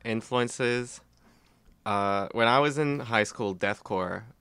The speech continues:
was really huge, and that was my first introduction to, like, extreme metal. And with a, within a few years, I was, like, digging into grindcore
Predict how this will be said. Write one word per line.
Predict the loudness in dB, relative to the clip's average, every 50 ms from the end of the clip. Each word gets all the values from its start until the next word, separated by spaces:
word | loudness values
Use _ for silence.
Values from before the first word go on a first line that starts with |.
| _ -10
was | -8 -8 -6 -6 -4
really | -4 -4 -4 -4 -6
huge, | -6 -6 -4 -4 -4 -6 -8 -10 -6
and | -4
that | -2 -2
was | -2 -2 -2
my | -4 -4
first | -4 -4 -4 -4 -2 -4 -4 -8 -12 -18 _ -14
introduction | -14 -12 -10 -8 -6 -6 -6 -8 -8 -10 -12 -12 -12 -12
to, | -12 -12
like, | -12 -12 -10 -12
extreme | -12 -12 -12 -10 -8 -8 -8 -8 -8 -8
metal. | -8 -8 -8 -8 -8 -8 -10 -12 -14 _ _ _ _ _ _ _ _ _ _ _ _ _ _ _ _ _ _ _ _ _ _ _ _ _ _ _ _ _ _ _ _
And | -6 -6 -4 -4 -4 -4 -4 -4 -4 -4 -4 -4 -6 -8 -10 -16 _ _ _ _ _ _ _ -12
with | -8 -6 -4
a, | -4 -4 -2
within | -2 -2 0 2 2
a | 0 0
few | 0 -2 -2 0
years, | 0 0 0 0 0 -2 -2
I | -4
was, | -4 -4 -4 -6 -8 -12 -14
like, | -14 -14 -14 -14 -18 _ _ _ _ _ _ _ -4
digging | -4 -2 0 0 0 0 0 -2
into | -4 -6 -6 -6 -4 -4 -2 -2 -4 -4 -6 -8 -10 _ _ _ _ _ _ _ _ _ _ _ _ _ _ _ -20 -16
grindcore | -16 -6 -2 -2 0 0 0 -2 -2 0 2 4 4 6 6 6 6 6 6 4 2 2